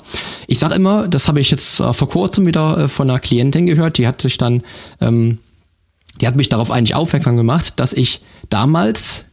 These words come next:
nachdem ich mit dem Sport angefangen hab, ja insgesamt mindestens sechs Jahre gebraucht hab, bis ich überhaupt erfolgreich wurde. Ja? Es könnte bedeuten, dass, dass, dass, dass der Weg zum Ziel eigentlich gar kein Sprint, sondern eher ein Marathon ist. Ja? Und,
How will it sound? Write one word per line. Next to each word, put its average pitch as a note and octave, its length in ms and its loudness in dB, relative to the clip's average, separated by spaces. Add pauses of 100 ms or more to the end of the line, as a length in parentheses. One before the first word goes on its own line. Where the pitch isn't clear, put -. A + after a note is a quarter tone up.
nachdem A#2+ 320 0
ich A#2 160 0
mit - 80 -4
dem A#2+ 80 2
Sport - 300 -2
angefangen C3 560 0
hab, D#3 180 -2 (320)
ja - 80 -2
insgesamt B2+ 400 0
mindestens D#3 460 2
sechs - 260 0
Jahre E3 240 0
gebraucht D#3+ 300 -2
hab, D3 80 -2
bis C#3 100 0
ich C#3+ 80 0
überhaupt C#3 220 -2
erfolgreich B2 640 -2
wurde. F#2+ 320 0 (240)
Ja? C#3+ 200 0 (460)
Es - 80 -2
könnte D3+ 220 2
bedeuten, C3 560 0
dass, D#3 220 0
dass, - 340 0 (100)
dass, A#2+ 160 0 (220)
dass A#2 140 -2
der A#2 120 2
Weg C#3+ 160 0
zum B2 220 0
Ziel G3 680 2
eigentlich C#3+ 320 0
gar D3 140 0
kein B2+ 180 0
Sprint, G#3 560 0
sondern C3 240 0
eher B2+ 160 0
ein C3 140 2
Marathon A#2 420 0
ist. - 300 -2 (260)
Ja? C#3 240 0 (720)
Und, C3+ 360 2